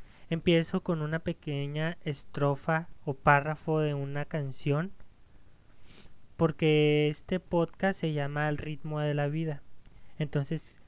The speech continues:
de una c-, cierta manera quiero conectar con ustedes, con estas canciones que nos alimentan el alma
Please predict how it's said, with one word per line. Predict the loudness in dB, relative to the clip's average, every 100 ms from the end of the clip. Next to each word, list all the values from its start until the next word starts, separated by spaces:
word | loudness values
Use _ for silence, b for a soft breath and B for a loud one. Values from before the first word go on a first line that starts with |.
| b b b
de | 0
una | 2 2 -2
c-, | -4 -10 -14 -10
cierta | 2 2 4 0 0
manera | 0 -2 -2
quiero | -2 -2 0
conectar | 0 -2 -2 -2 -2
con | -2 -2
ustedes, | -2 -6 -2 2 4 2 0
con | -4 -6
estas | -6 -8 -6
canciones | -6 -6 -4 -4 -4 -6
que | -6
nos | -6 -2
alimentan | -2 0 -2 -4 -2 -2
el | 0 2
alma | 0 0 -4